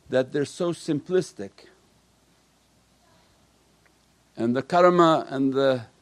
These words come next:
miracle of Naqshbandiyatul Aliyah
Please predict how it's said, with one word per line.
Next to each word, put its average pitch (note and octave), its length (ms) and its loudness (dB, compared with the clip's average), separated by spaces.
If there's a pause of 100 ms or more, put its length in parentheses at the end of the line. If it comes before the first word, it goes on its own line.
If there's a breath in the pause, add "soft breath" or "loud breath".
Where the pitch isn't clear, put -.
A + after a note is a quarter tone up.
(340 soft breath)
miracle E3+ 680 4
of C3 120 0
Naqshbandiyatul A#2+ 1160 -6
Aliyah A2 720 -10